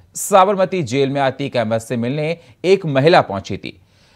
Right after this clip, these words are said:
बताया जा रहा है कि अतीक इस महिला से घंटों फोन पर बात किया करता था। कॉल डिटेल और कॉल रिकॉर्डिंग पुलिस के पास है।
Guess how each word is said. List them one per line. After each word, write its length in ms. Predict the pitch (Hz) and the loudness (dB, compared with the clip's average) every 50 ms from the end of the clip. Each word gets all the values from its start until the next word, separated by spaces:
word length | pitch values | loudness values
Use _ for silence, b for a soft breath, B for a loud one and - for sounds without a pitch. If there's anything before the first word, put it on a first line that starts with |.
| _ _ - | _ _ 2
बताया 320 | 113 139 135 196 196 214 | 2 4 6 8 6 6
जा 180 | 208 196 220 208 | 6 6 6 6
रहा 100 | 208 202 | 8 8
है 140 | 196 202 208 | 6 4 4
कि 100 | - 214 | 2 2
अतीक 400 | 175 156 156 - 196 202 - 202 | 2 2 2 -2 -4 -4 0 -2
इस 180 | 190 - - | -2 -2 0
महिला 280 | 170 160 156 160 151 160 | 0 0 2 4 2 2
से 260 | 151 - 165 165 165 | 2 0 -2 -2 0
घंटों 320 | 151 131 127 123 120 139 127 | 0 -2 -4 -2 -2 -4 -4
फोन 260 | - 131 123 131 127 | -2 -4 -4 -4 -2
पर 160 | 127 135 123 | -2 -2 -2
बात 300 | 101 107 107 110 107 - | 0 0 0 0 -2 -4
किया 220 | - 123 127 127 | -4 -2 -2 0
करता 300 | 123 127 120 117 - 147 | 0 -2 -2 0 0 -2
था। 220 | 143 - 190 240 b b b b b b b - | -2 -4 -10 -14 b b b b b b b 2
कॉल 220 | 123 120 120 117 | 6 6 6 6
डिटेल 360 | 113 113 - 156 175 196 202 | 2 -4 -4 0 0 2 0
और 200 | - - 123 120 | 2 2 0 0
कॉल 240 | 107 - 120 123 113 | 0 0 0 0 0
रिकॉर्डिंग 460 | 110 117 110 151 160 180 185 208 208 | 0 -2 0 2 2 4 4 2 0
पुलिस 320 | 190 - 127 117 117 - - | 0 0 -2 -2 -2 -4 -4
के 120 | - 180 | -6 -4
पास 340 | 180 - 131 101 98 - - | 0 2 2 2 2 -2 -6
है। 160 | - - | -8 -8